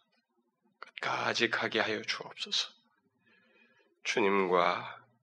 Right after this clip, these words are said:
깊은 그 은혜의 만남으로 나아가기까지,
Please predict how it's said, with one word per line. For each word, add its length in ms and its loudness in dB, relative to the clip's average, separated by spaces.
깊은 960 2
그 260 4
은혜의 540 10
만남으로 760 6
나아가기까지, 960 -4